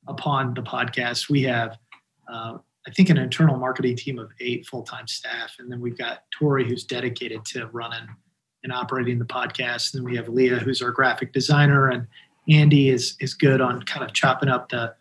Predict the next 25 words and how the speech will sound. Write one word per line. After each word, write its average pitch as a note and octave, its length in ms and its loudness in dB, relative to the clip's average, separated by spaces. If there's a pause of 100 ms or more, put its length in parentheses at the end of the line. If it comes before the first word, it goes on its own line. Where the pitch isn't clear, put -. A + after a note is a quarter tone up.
(360)
the C#3 120 4
audio C3 360 6
at C3 120 0
times, B2+ 420 2
and, B2+ 240 -2
and B2+ 160 -8
Tori's C3+ 340 4 (140)
getting B2 260 4
better. B2 240 0
So C3+ 340 4 (260)
you D#3+ 60 8
have E3 100 10
a - 40 6
team, E3+ 380 10
and D3 80 10
then D3+ 100 8
you D3+ 60 6
kind D#3 160 8
of C#3 60 6
have C#3+ 140 6
some B2+ 320 -2 (480)
content D#3+ 460 10
editors D3 560 8
or C#3 80 2
mar-, C#3 320 0